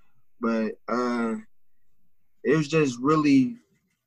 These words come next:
different from seeing how the coaches was back in the old Last Chance U. Which really, I would play for them too. Like, I respect it.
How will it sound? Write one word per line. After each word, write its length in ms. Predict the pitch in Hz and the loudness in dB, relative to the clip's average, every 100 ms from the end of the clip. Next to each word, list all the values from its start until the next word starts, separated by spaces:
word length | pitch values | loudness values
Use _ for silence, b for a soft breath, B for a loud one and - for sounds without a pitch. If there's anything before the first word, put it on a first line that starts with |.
| _ _ _ _ 117 | _ _ _ _ -2
different 400 | 135 147 131 117 | 2 2 0 -4
from 100 | 113 | -8
seeing 240 | - 143 | -6 -4
how 140 | 127 117 | -2 -4
the 80 | 117 | -4
coaches 340 | 131 127 123 | -2 -2 -2
was 260 | 123 127 117 | -2 -2 -4
back 300 | 123 123 123 | -4 -4 -4
in 320 | 117 113 107 - - | -4 -4 -8 -14 -10
the 80 | 110 | -8
old 240 | 98 127 127 | -2 0 0
Last 200 | 117 113 | -2 -6
Chance 160 | 110 | -6
U. 100 | 117 | -4
Which 240 | 127 165 135 | 0 0 4
really, 240 | 208 180 | 4 4
I 200 | - 95 | 2 4
would 160 | 214 185 | 4 2
play 140 | 185 | -4
for 80 | 165 | -10
them 100 | 156 | -14
too. 260 | - 247 139 | -10 -10 -6
Like, 160 | 131 - | -8 2
I 80 | 180 | 2
respect 360 | 180 165 165 | 2 -6 -14
it. 60 | - | -10